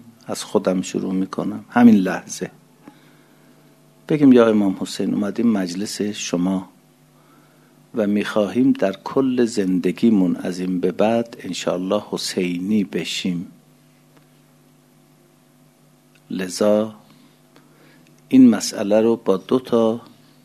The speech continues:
جمله ابلاغ کنیم. اولین جمله، جریان بر زبانمون، صیغه استغفار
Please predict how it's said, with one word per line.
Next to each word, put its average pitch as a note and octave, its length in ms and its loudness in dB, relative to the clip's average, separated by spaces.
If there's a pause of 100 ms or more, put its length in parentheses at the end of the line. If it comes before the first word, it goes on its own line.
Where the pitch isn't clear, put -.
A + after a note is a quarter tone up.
(600)
جمله G2+ 680 0 (120)
ابلاغ G#2+ 720 0
کنیم. F#2 520 -6 (1040)
اولین G#2 680 2
جمله، F#2+ 640 0 (720)
جریان G2 880 0 (540)
بر F#2 180 -8
زبانمون، F#2+ 720 -2 (520)
صیغه G2+ 800 0 (100)
استغفار A2 1500 2